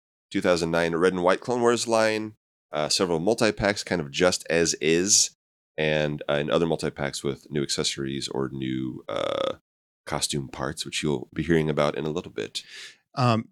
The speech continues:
Speaker 2: you mentioned that she was maybe in, like, the second wave. I know. So did they launch, they launched multiple waves, though, at once. Like, that was back in the heyday, 'cause I remember very much seeing,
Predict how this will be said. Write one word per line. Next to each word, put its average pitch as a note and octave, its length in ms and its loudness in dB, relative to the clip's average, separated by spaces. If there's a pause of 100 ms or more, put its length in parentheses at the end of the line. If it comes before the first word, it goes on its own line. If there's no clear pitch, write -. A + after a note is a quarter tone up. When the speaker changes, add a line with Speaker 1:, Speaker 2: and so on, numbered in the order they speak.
Speaker 2:
you D3+ 160 4
mentioned C3 340 4
that G#2 240 -2
she - 120 -2
was G2+ 140 -2
maybe G#2 260 0
in, G2 120 -2
like, G2+ 180 -4
the G2+ 100 -6
second A#2 460 0
wave. G2+ 680 -2 (960)
I C#3 400 4
know. C#3 600 2 (440)
So E3+ 180 6
did C3 220 0
they D3+ 100 6
launch, C#3 440 2
they D3+ 120 2
launched D3+ 360 4
multiple A2 500 0
waves, F2+ 460 0
though, F2+ 200 -2
at F2+ 220 -4
once. F2+ 480 -4
Like, G2+ 200 -2
that C3 160 4
was A2 120 0
back G#2 300 0
in G2 120 -2
the F#2 80 -4
heyday, G2+ 240 -2
'cause A#2+ 160 0
I D#3+ 80 4
remember C#3 520 4
very A2+ 260 0
much A2 360 0
seeing, G#2 460 -4